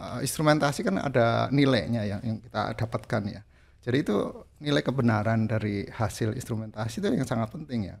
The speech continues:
Biasanya disebut dengan akurasi. Ya, kadang-kadang akurasi kan kita, eh, klaim banyak, eh,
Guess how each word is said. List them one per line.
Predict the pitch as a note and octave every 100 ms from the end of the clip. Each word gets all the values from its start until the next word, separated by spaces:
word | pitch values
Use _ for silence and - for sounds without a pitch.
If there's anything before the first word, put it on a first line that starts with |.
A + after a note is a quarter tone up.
| -
Biasanya | G2 G2 C3
disebut | C3+ - A2
dengan | G2 G2
akurasi. | - - G#2+ A#2+ D3+ B2+ B2 C3 - _ _ _ _
Ya, | - G2+ F#2
kadang-kadang | A2+ A#2 C3 C#3
akurasi | B2 A2+ A2+
kan | C#3+
kita, | D3 A2+ A2 D#2+ - -
eh, | G#2
klaim | - D3 C3
banyak, | A2 G#2 G#2+ G#2+ - - - _ - - -
eh, | F#2 D#2+ D#2+ -